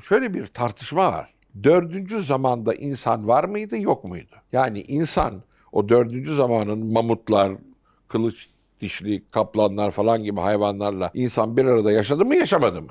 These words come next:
Bir grup diyor ki, "Hayır, insan Tanrı'nın özel bir yaratığıdır, daha sonra yaratılmıştır."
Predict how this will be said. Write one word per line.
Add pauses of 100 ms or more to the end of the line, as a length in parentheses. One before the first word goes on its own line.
(160)
Bir
grup
diyor
ki,
"Hayır,
insan (100)
Tanrı'nın
özel
bir
yaratığıdır,
daha
sonra
yaratılmıştır."